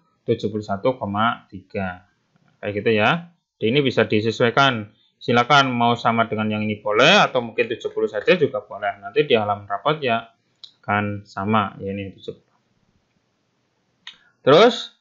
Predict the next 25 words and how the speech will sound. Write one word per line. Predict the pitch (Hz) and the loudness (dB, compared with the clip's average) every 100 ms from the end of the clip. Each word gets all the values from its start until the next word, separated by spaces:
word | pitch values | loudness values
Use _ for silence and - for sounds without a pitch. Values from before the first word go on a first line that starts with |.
| - | 0
tadi | 135 143 208 | 2 4 4
pengaruh | 185 170 160 165 170 | 4 6 6 6 4
di | 131 131 135 135 135 | 4 6 6 6 6
predikannya, | 127 135 113 120 117 123 202 214 _ _ - | 4 2 0 -2 0 2 2 0 _ _ -10
jadi | 110 123 127 | 0 2 2
kurangnya | 123 123 123 120 | 2 2 2 -2
berapa, | 110 107 - 123 123 120 | 0 -2 2 4 6 4
terus | 117 117 117 - _ _ _ - | 2 0 0 -4 _ _ _ -6
baiknya | 107 104 104 110 107 | 0 0 0 -2 0
berapa, | 107 101 - 123 131 131 - | 0 0 4 6 6 4 0
dan | 107 107 | -6 -6
seterusnya, | - 110 110 120 185 - _ _ - | -8 -12 -2 0 0 -2 _ _ -10
itu | - 165 | 0 2
di | 147 117 | 4 4
halaman | 113 113 123 | 4 2 2
rapot | 127 127 139 | 0 0 0
ini. | 147 135 | 2 2
Nanti | 120 127 156 | 0 0 0
ada | 151 123 | 4 2
keterangan | 120 - 127 127 135 147 151 | 2 2 2 2 2 0 2
predikat. | 143 - 113 123 120 - _ _ _ _ _ _ | -2 -2 -2 -2 -2 -4 _ _ _ _ _ _
Seratus | - 113 113 131 | -2 0 0 -2
itu | 135 156 | 0 0
dapat | 131 104 107 - | 0 0 -4 -4
A. | 113 117 117 117 | 0 2 2 0